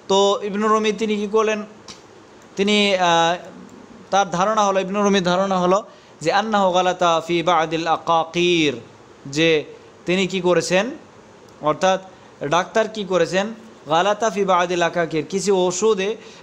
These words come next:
ভুল করে দিয়েছেন, ওষুধ দিতে ভুল করে দিয়েছেন, এমনটা ধারণা করলেন ইবনুর রুমি। ফাকালা,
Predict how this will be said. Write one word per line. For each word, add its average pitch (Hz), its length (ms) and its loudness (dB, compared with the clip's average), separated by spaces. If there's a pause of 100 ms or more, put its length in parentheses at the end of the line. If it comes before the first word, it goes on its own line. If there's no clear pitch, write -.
(120)
ভুল 190 280 -2
করে 175 220 0
দিয়েছেন, 143 360 -2
ওষুধ 151 280 -6
দিতে 165 240 -4
ভুল 170 180 0
করে 170 180 0
দিয়েছেন, 151 280 -4
এমনটা 175 320 0
ধারণা 170 320 0
করলেন 214 300 -2
ইবনুর 170 280 -2
রুমি। 120 260 -4 (440)
ফাকালা, 190 680 -2